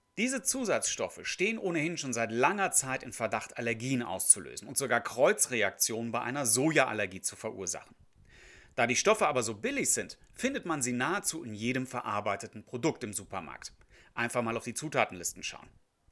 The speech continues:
Als wären die negativen gesundheitlichen Aspekte dieser Stoffe nicht schon genug, kommen sie seit einigen Jahren auch noch hochbelastet mit Ethylenoxid auf unsere Teller.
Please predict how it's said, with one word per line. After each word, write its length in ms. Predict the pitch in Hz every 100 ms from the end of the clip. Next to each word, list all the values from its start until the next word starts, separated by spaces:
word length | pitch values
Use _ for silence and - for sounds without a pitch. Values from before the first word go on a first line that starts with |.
| - _ _ _ _ _ _ _
Als 180 | - 143
wären 220 | 208 269
die 80 | 202
negativen 520 | 175 254 233 196 185
gesundheitlichen 640 | 151 131 165 185 147 131 139
Aspekte 460 | 131 - 123 -
dieser 180 | 117 117
Stoffe 260 | - 123 117
nicht 200 | 110 -
schon 160 | 113
genug, 400 | 107 110 98 -
kommen 260 | - 160 208
sie 140 | 160
seit 260 | 120 110 -
einigen 400 | 120 190 185 135
Jahren 320 | 107 110 139
auch 240 | - 117
noch 220 | 139 139 -
hochbelastet 640 | 113 - 131 113 95 110
mit 160 | 110 123
Ethylenoxid 760 | 127 147 156 190 147 - 127 -
auf 100 | -
unsere 300 | 104 - 95
Teller. 320 | 98 80